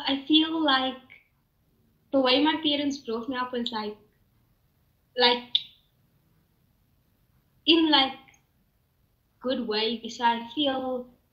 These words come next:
that I, like, know more or less, like, where I am in Jesus. So, yeah.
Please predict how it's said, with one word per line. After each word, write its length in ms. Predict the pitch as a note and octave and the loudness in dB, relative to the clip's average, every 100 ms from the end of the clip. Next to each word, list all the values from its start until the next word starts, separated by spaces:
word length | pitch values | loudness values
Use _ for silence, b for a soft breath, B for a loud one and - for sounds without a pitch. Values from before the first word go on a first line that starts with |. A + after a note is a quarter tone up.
| _ | _
that 460 | A#3 A#3 A#3 A3+ - - - - - _ _ _ _ _ | -2 0 0 -2 -12 -14 -14 -16 -20 _ _ _ _ _
I, 960 | - C4 C4 C4 C4 C4 B3+ B3+ B3 A#3+ | 2 2 4 2 2 0 0 -2 -2 -4
like, 340 | A3 A3 A3 - | -2 -4 -4 -6
know 720 | G#3+ G#3 G3+ A3+ A#3 A#3 A3+ - _ - | -4 -2 0 2 0 -2 -8 -14 _ -6
more 600 | G#3 G3 G3+ G3+ G#3+ G#3+ | -2 -2 -4 -2 0 2
or 200 | A3+ A3 | 0 -2
less, 500 | G#3 G3+ G#3 G#3+ - - | -2 2 0 0 -8 -4
like, 300 | G3 G3 G3 - b b b _ _ | -2 -2 -4 -12 b b b _ _
where 760 | G3 G3+ G3 G#3 G#3 G3+ G#3 G#3 - _ _ _ _ _ | -4 0 4 6 6 4 0 -4 -10 _ _ _ _ _
I 140 | A3+ | 4
am 360 | A3 A3+ A#3+ A#3+ | 6 6 6 4
in 180 | A3+ A3 | 2 -2
Jesus. 680 | - G#3+ G#3+ A3 A#3 C4+ - - | -4 -4 -6 -4 -4 -6 -8 -10
So, 640 | A#3 G#3 - G3+ G3+ G3+ - _ _ _ _ _ _ _ _ _ _ _ _ _ _ _ _ _ _ _ _ _ | -6 -4 0 0 0 -4 -10 _ _ _ _ _ _ _ _ _ _ _ _ _ _ _ _ _ _ _ _ _
yeah. 420 | A#3 A#3 G3+ F#3 | 2 6 6 4